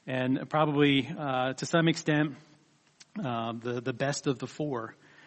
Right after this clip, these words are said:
'cause he says, "Make your face shine upon me." He's saying, "May I bask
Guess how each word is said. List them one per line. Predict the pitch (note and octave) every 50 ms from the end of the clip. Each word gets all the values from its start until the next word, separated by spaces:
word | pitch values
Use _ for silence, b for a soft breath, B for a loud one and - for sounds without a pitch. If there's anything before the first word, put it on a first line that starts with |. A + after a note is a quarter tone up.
| b b _
'cause | - D#3+ C#3+
he | D3+
says, | - - D3+ C#3+ B2 C3
"Make | C#3 C#3+ E3 F3+ E3+ -
your | D#3+ C#3+ C3
face | - - - - D3+ D3 D#3 D3+ - - - - -
shine | - - - C3+ B2+ B2+ C3 C3 C3 C#3
upon | - C3 - - B2+ B2 B2 B2 A#2+
me." | A2+ A2 G2+ G2+ B B B B B B
He's | - E3+ D#3+
saying, | - F#3+ F3 F3 E3 D#3
"May | D3 E3 F#3 G#3+
I | F#3+ E3+ E3 D#3
bask | A#2+ - D#3 D#3 E3+ E3 D#3 C3+ - - -